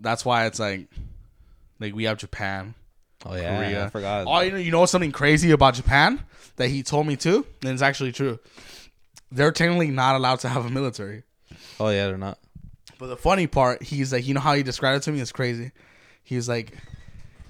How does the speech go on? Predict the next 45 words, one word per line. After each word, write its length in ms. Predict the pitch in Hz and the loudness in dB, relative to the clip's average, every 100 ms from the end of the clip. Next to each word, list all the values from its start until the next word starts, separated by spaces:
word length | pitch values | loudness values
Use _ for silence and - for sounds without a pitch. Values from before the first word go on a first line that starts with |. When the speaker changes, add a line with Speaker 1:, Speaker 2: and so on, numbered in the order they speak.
| - - - - _ - - - - | -20 -18 -18 -18 _ -20 -20 -18 -4
Speaker 1:
"It's 240 | 135 127 | -4 0
like 200 | 143 135 | 2 2
they 120 | 127 123 | 0 0
don't 160 | 131 | 0
have 140 | 143 135 | 2 0
a 80 | |
military, 680 | 120 120 135 - 147 160 202 - - _ _ _ _ _ _ _ | 0 -2 -2 -2 -4 -4 -8 -12 -20 _ _ _ _ _ _ _
but 140 | 117 110 | -10 -8
they 80 | 113 | -6
have 180 | 120 | -4
a 100 | 120 | -4
garage 380 | 117 110 104 117 | -6 -2 0 0
full 260 | - 120 113 | -2 -8 -6
of 80 | 104 | -4
weapons, 560 | 107 113 135 147 - _ _ _ - | -6 -6 -8 -10 -12 _ _ _ -14
tanks, 560 | 123 120 123 117 - | -8 -6 -6 -8 -12
jets, 520 | - 117 117 143 - - _ _ _ | -8 -2 0 -2 -6 -14 _ _ _
and 140 | 107 107 | -14 -10
we 120 | 113 | -6
have 200 | 117 117 | -2 -2
the 80 | 113 | -4
keys 360 | - 123 113 - | -8 -6 -4 0
to 120 | 135 | 2
it 240 | 135 - _ _ | 2 -2 _ _
to 100 | 120 | -10
whenever 300 | 107 107 107 | -6 -4 -4
the 100 | 101 | -6
fuck 300 | - 107 - | -8 -10 -8
we 100 | 101 | -10
want." 280 | 95 92 - _ _ _ _ _ _ _ _ _ _ _ _ _ _ _ | -10 -14 -18 _ _ _ _ _ _ _ _ _ _ _ _ _ _ _
<laughs> 60 | - - - - | 0 0 -2 -12
So 100 | - | -6
it's 80 | 160 | -4
like, 120 | 131 | -2
Speaker 2:
Yeah. 60 | 131 | -2
Speaker 1:
"You 100 | 214 | -2
can't 300 | 214 196 147 | 2 4 4
use 240 | 135 135 | 2 0
it, 240 | 139 151 - _ _ _ _ _ _ | 0 -2 -4 _ _ _ _ _ _
but, 300 | 120 113 107 | -2 -2 0
like, 160 | 101 98 | -4 -6
when 160 | 104 104 | -8 -8
we 100 | 110 | -6
need 220 | 127 165 | -2 0
it, 240 | 226 226 | 0 -4